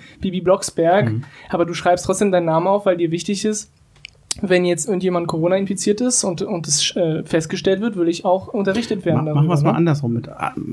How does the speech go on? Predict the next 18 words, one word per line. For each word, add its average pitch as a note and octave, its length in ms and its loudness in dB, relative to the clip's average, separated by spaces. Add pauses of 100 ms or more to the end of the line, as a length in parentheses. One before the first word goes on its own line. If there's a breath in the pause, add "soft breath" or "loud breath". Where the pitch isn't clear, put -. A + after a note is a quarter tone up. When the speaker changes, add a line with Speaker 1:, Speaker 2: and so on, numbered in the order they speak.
(220)
Speaker 2:
ich, - 180 -6
ich D3 120 -2
sag D3 160 2
jetzt D3+ 180 4
mal D3+ 140 2
so, D3 280 2
mit - 120 -4
anderen D#3 220 4
Worten, D3 200 4
hier D3 140 4
wäre D3 120 2
eigentlich, C#3+ 400 0
du C#3+ 600 -2
bist D3 240 -2
mit D3 80 0
der C3+ 100 0
Zweckgebundenheit D3 840 0
einverstanden, D3 720 -2